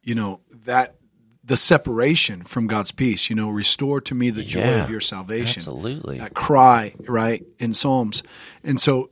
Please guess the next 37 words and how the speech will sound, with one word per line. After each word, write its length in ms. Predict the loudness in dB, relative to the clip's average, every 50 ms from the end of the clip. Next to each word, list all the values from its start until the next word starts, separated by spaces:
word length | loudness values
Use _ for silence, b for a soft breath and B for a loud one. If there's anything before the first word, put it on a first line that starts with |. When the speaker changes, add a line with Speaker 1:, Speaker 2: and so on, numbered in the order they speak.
| _ _ -20
Speaker 1:
i-, 80 | -20 -20 _ -20 _ _ -20 -18 -16 -16 -16 -16 -6 2
if 160 | 2 2 4 4
you 60 | 4
go 100 | 4 4
back 180 | 4 4 -4 -6
to 60 | -10
the 80 | -8 -4
garden, 460 | -2 0 2 2 0 -2 -4 -8 -10
it's, 280 | -10 -8 -6 -6 -6 -6 -4
it's 240 | -6 -4 -4 0
not 280 | 4 6 6 6 4 2
just 320 | -2 -6 -6 -6 -8 -8
this 160 | -8 -10 -8 -2
picture 340 | -2 0 2 2 2 2
that, 240 | 2 2 0 -2 -2 _ _ b b b b b b b
that 320 | -14 -6 -2 -2 -2 0
Satan 460 | 0 -2 0 4 6 6 6 4 2
is 100 | -2 0
stirring 460 | 2 0 2 2 2 2 4 4 2
up 160 | 0 -2 -8 -14
fear. 420 | -8 0 4 6 6 6 4 0 B B B B B -4
God 260 | 2 4 4 4 4
has 120 | 2 -4 -6
created 420 | -4 -4 -2 -2 -2 -2 -4 -4
a 60 | -6
world 580 | -8 -2 4 6 8 8 8 6 4 0 -2 -6 b b b b _ _ _ _ _ _ _ _ _ _ _ _ -14 -10 -4
by 220 | 2 4 4 4
which 280 | 4 0 -4 -6 -6 -6
when 160 | -6 -4 -4
we're 200 | -2 -4 -4 -4 -2 2
out 180 | 4 4 4 4
of 120 | 2 -4
step 340 | -4 -6 -4 -2 -4 -4 -4
with 300 | -2 2 4 4 4 2
him, 260 | 0 -2 -2 -2 -6 B B B B B
fear, 640 | -14 -10 -2 0 2 4 4 4 2 0 -2 -4 _ _ _ _ _ _ _ _ _ _ _ _
anxiety, 800 | -4 -4 -2 0 2 4 4 6 4 2 0 -2 -4 -8 -8 -12